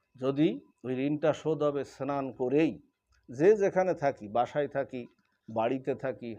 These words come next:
যেখানে পুকুরে স্নান করি আর যেখানে স্নান করি,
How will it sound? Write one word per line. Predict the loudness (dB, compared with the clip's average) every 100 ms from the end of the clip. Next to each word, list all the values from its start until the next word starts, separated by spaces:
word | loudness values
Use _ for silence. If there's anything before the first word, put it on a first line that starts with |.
| -16 _ -8
যেখানে | -6 -4 -6 -6
পুকুরে | -6 -8 -4 -4 -4
স্নান | -4 -6 -4
করি | -6 -4 -2
আর | -2
যেখানে | -4 -6 -6 -6
স্নান | -8 -8 -8
করি, | -10 -18